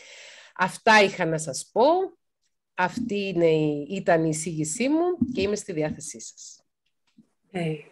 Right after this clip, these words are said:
Speaker 2: να σας συγχαρούμε. Ήταν εξαιρετική. Ε, θα ήθελα πραγματικά να κρατήσουμε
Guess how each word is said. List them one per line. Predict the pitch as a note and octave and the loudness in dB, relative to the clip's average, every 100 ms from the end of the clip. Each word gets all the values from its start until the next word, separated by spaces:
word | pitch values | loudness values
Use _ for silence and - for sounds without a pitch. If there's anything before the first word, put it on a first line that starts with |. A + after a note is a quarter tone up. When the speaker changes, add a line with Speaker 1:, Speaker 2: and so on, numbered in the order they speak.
| _ _ _ _ _ _ _ | _ _ _ _ _ _ _
Speaker 2:
να | F3+ E3+ | -4 0
σας | E3+ - | 0 2
συγχαρούμε. | E3+ E3 D#3+ E3+ G#3 A3+ A#3+ C4+ - - | 0 2 4 6 6 8 6 4 -2 -2
Ήταν | F#3+ F#3+ F#3+ | 2 2 0
εξαιρετική. | F#3 F#3+ - F3 E3+ E3 - G3 A3 D4+ _ _ - - - _ - | -4 -2 4 4 4 0 0 4 4 2 _ _ -20 -16 -18 _ -2
Ε, | - F#3+ F#3 | 6 8 8
θα | F3+ F#3 | 4 4
ήθελα | G3 A3 D4 C#4 | 4 6 6 6
πραγματικά | G#3+ G#3 G3 G3 - B3 | 4 2 0 0 2 2
να | D4 - | 2 0
κρατήσουμε | G#3 F#3 - C#4+ D4 A#3+ G#3 F#3+ F3+ | 0 0 -2 -6 -6 -4 0 0 -2